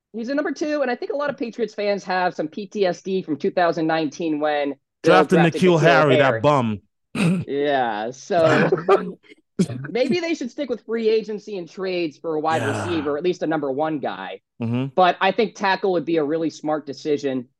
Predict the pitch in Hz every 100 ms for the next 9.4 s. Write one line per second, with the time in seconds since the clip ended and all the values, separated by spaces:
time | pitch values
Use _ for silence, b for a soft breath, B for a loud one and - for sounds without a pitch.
0 | _ _ _ _ _ _ _ 160 160 151
1 | 143 - 185 156 143 139 _ _ _ _
2 | _ _ _ - 196 202 220 214 208 -
3 | 240 190 190 185 180 170 180 190 180 151
4 | 170 175 165 156 143 139 147 147 147 147
5 | 139 147 151 160 156 151 - 165 156 -
6 | 139 127 143 131 123 120 127 127 - 123
7 | 113 - 120 113 113 _ _ 110 - 113
8 | 104 151 - _ - - _ _ _ _
9 | - 110 95